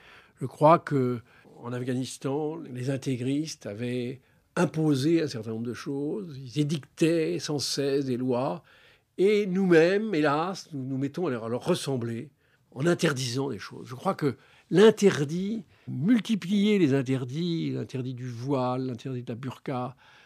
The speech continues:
je crois que c'est quelque chose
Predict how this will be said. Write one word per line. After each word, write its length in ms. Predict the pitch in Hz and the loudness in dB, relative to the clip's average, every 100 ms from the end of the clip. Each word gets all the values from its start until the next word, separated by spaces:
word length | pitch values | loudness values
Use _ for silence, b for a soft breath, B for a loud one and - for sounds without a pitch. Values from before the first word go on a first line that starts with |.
| b - | b -10
je 120 | 160 | -10
crois 480 | - - 196 185 - | -8 4 4 4 -2
que 280 | 160 156 131 b b _ | 0 0 0 b b _
c'est 220 | - 147 | -8 -2
quelque 300 | 175 156 160 | -2 0 0
chose 420 | 135 190 190 196 | 2 6 6 4